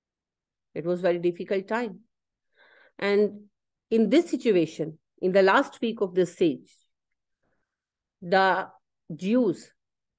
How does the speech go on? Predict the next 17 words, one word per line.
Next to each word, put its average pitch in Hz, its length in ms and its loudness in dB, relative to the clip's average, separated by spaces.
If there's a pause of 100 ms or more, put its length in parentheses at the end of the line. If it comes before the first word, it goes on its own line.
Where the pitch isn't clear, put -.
(800)
tried 226 340 0
to 262 180 -8
attack 190 400 -2
on 101 340 -2 (640)
Muslim 208 520 0
women 202 420 2
and 180 220 -4
kids. 139 300 -4 (800)
Prophet 214 340 2 (300)
Muhammad 196 360 -2
sallallahu 180 540 0
alaihi 170 180 -4
wasallam 180 460 -4 (720)
put 269 300 -2
all 247 480 2 (760)
females 226 600 4 (100)
and 185 460 0